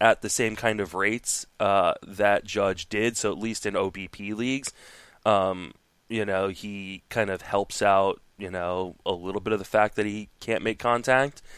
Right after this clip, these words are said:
Um, and he's a premium athlete, just 'cause, like, he's a big dude doesn't, like I said, like, he was, like, five percent body fat or, you know, seven percent body fat, like, at two hundred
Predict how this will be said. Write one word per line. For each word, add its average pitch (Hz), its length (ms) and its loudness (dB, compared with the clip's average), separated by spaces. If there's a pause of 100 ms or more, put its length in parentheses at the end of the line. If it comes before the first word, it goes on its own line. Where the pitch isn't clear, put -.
(440)
Um, 92 500 2 (360)
and 139 180 2
he's 156 200 0
a - 40 2
premium 185 380 0
athlete, 120 480 2 (100)
just - 240 -6
'cause, 127 160 0
like, 113 140 2
he's 110 140 -4
a 104 80 2
big 104 240 -2
dude 110 200 0
doesn't, 101 320 -2
like 101 140 -2
I 104 60 0
said, 101 260 4
like, 95 200 0
he 123 140 -4
was, 104 160 -6
like, 98 180 -2 (180)
five 104 280 4
percent 101 300 -4
body 95 260 2
fat 82 240 -2
or, 78 220 -8
you 85 100 -10
know, 82 140 -8
seven 95 300 -4
percent 87 260 -4
body 87 240 0
fat, 82 300 -4
like, 82 160 -8
at - 100 -14
two 98 220 -12
hundred - 400 -10